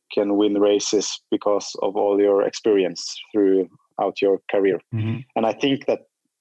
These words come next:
Speaker 1: my successful season came out of the first,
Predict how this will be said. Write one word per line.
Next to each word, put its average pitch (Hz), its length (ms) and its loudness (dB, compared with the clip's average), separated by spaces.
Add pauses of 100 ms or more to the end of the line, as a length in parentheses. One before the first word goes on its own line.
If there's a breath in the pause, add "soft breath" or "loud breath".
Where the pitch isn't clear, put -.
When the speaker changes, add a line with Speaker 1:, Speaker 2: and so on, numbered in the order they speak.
(140)
Speaker 1:
my 110 140 -2
successful - 540 -4
season 107 500 -2
came 104 340 0 (880)
out 104 180 -4
of 98 100 0
the 110 80 0
first, - 640 -4